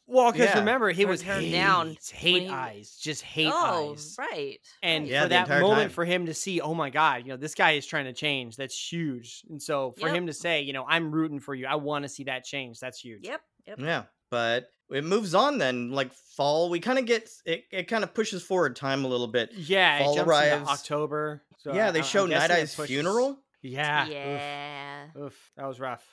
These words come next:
Speaker 2: I mean, it kinda just hits in montages, right?
Speaker 1: Yeah,
Speaker 2: Talking about
Speaker 1: it's,
Speaker 2: how
Speaker 1: it's,
Speaker 2: they
Speaker 1: it's just a
Speaker 2: suspended
Speaker 1: phrase. Yep. They, they
Speaker 2: suspended
Speaker 1: reviewed
Speaker 2: the,
Speaker 1: work
Speaker 2: uh,
Speaker 1: studies and decided that they needed to suspend it for now.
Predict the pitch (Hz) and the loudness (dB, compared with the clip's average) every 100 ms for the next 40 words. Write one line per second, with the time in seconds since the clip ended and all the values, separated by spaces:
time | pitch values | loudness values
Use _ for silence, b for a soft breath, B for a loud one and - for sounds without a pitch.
0 | - 196 240 247 262 277 269 220 175 240 | -10 0 2 2 0 -2 0 -2 0 0
1 | 214 175 151 202 180 107 98 101 101 127 | 0 -2 0 -2 -2 -8 -8 -12 -4 -2
2 | 180 - _ - 196 185 180 170 170 160 | -2 -8 _ -12 0 4 6 4 4 0
3 | 147 151 151 151 147 180 151 160 156 151 | 0 2 0 0 0 -2 -6 -8 -6 -4
4 | 143 151 147 151 147 - _ _ 147 160 | 0 2 2 0 -4 -14 _ _ -4 -2
5 | 160 - _ - 156 151 156 147 156 143 | -2 -4 _ 0 0 2 0 0 -2 0
6 | 151 156 156 135 131 151 123 135 151 147 | 2 2 0 -2 0 0 -2 -2 -2 -2
7 | 147 135 131 - 143 139 139 135 131 135 | -4 -6 -10 -4 -4 -2 -6 -6 -8 -8
8 | 135 135 127 127 120 131 - 127 127 127 | -6 -6 -8 -12 -14 -12 -8 -8 -8 -12
9 | 131 131 123 127 | -10 -8 -8 -10